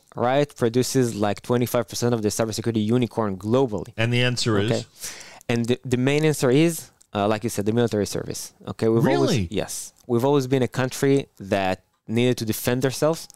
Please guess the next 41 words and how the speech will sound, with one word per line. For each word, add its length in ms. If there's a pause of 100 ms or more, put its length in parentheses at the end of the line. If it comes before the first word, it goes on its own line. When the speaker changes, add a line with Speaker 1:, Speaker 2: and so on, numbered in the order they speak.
(200)
Speaker 1:
against 400
enemies 500 (260)
around 360
us, 240 (640)
and 360
the 80
military 400
had 240
to 80
adapt 280
all 100
the 100
time. 340
Speaker 2:
So 200
it's 120
a, 120
it's 160
Speaker 1:
And 100
Speaker 2:
a 20
mentality, 680
not 160
a 40
technique. 580
It's 120
more 140
of 80
a 40
Speaker 1:
It's, 60
Speaker 2:
mentality. 580
Speaker 1:
it's 180
a 40
mentality 920
and 160
experience 580
that 140
we 100
gain 220
through 280
our 120
military 440
service. 560